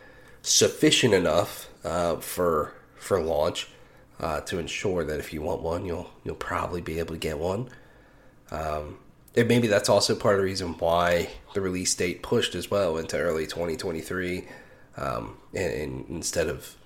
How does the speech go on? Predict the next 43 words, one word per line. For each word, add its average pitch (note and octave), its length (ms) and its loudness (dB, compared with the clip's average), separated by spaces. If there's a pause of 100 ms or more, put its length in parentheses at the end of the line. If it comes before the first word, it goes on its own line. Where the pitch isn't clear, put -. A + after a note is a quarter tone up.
(140)
you E2 100 -4
know, C2 100 -4
getting E2 320 -2
it D2 60 -4
out D#2+ 180 -2
this - 240 -4
year, E2 320 -4
this - 120 -6
holiday. D2 420 -4
I'm E2 120 -4
sure F2 240 -6
they D#2 80 -6
probably C#2+ 300 -6
could D#2+ 180 -6
have D2+ 260 -8
at - 120 -16
this - 160 -6
point D2 240 -4
if - 80 -10
they're A#1+ 200 -6 (560)
making G2 240 2
two A2+ 140 -2
million E2 300 2
of E2 160 -6
'em, F2+ 100 -10
but C#2 160 -12 (480)
probably A2+ 220 4
wanna F#2 180 2
make E2+ 180 -2
sure F2+ 220 0
the, D#2+ 180 -2 (520)
the C#3+ 80 0
supply G#2+ 360 4
is - 120 2
there. G2+ 260 0 (420)
Um, - 280 -6 (1300)
I D#3 80 8
don't - 20 12
know. D#3 240 8
I'm G#2+ 120 -2
curious. - 400 6
I G2+ 60 2
mean, A2+ 400 0